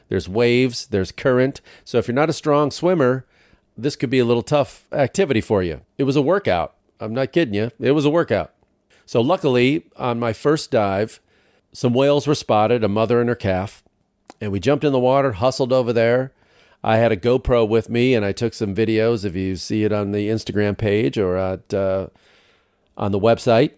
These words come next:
or the YouTube page, we, uh, we did spot them, and we have to stay about fifty yards from them. You can't get up to them. It's not like the, uh, whale sharks that I've been, uh, I've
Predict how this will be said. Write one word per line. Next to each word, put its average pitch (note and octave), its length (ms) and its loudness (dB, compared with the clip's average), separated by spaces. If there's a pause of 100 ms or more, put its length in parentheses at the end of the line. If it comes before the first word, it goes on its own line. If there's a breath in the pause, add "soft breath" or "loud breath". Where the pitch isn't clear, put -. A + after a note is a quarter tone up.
(120)
or G#2 200 2
the F#2+ 220 -2 (180)
YouTube A2+ 480 -2
page, A2+ 400 0
we, A#2+ 480 0
uh, A#2 500 2 (280)
we A#2 180 0
did B2+ 240 2
spot A2 380 0
them, C#3 260 -6 (720 soft breath)
and A#2 320 0
we B2 80 2
have B2+ 120 0
to G#2+ 60 -12
stay C3+ 220 0
about A#2+ 200 0
fifty - 340 -4
yards A#2 380 0
from C#3+ 340 0
them. F#2+ 320 -4 (180)
You G#2 120 -6
can't B2+ 280 0
get A#2 140 4
up A2+ 240 2
to A#2 160 4
them. G#2 220 0
It's G#2 140 -4
not A#2 200 -2
like A2+ 480 0 (120)
the, G#2 640 -4 (180)
uh, - 240 -8
whale B2+ 280 2
sharks - 600 -2
that F2 140 -4
I've F#2 260 -6
been, G2 440 -4 (520 soft breath)
uh, F2+ 220 -2
I've G2 400 0